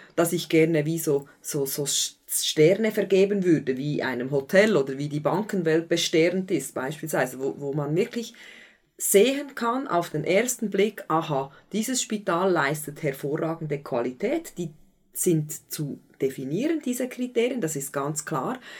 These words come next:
Diese Kriterien sind nicht die, welche wir heute haben, sondern die müssten ergänzt werden. Und dann sieht man auf einen Blick, okay, ich möchte gerne in ein Drei-Star,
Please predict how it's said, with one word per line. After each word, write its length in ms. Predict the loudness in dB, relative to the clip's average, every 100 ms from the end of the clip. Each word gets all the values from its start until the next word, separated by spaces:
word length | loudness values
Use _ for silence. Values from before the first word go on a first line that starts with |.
| -18 -4
Diese 220 | 0 0
Kriterien 640 | 0 -2 2 2 4 2 -2
sind 340 | 0 -2 0
nicht 440 | 0 -2 -8 -10
die, 400 | -4 0 0 0 -8 _ _ _
welche 480 | 6 6 6 2 -2
wir 260 | 0 0 0
heute 580 | 0 0 0 0 0 -2 _
haben, 580 | -6 0 0 0 -2 -2
sondern 360 | -2 0 0 0
die 140 | 4
müssten 360 | 4 4 0 -6
ergänzt 640 | -6 -4 -2 -2 -6 -2
werden. 400 | -2 -2 -6 -10 -14 -20 -6
Und 220 | -4 -2
dann 120 | -2 0
sieht 240 | -2 -2
man 140 | -2
auf 160 | -2 0
einen 320 | 0 0 0
Blick, 280 | -2 -4 -4
okay, 400 | -6 -4 -6 -6 _ _ _ _
ich 160 | -6 -2
möchte 280 | -2 -2 0
gerne 320 | 0 0 0
in 80 | 0
ein 220 | -2 0
Drei-Star, 720 | 2 2 0 0 2 2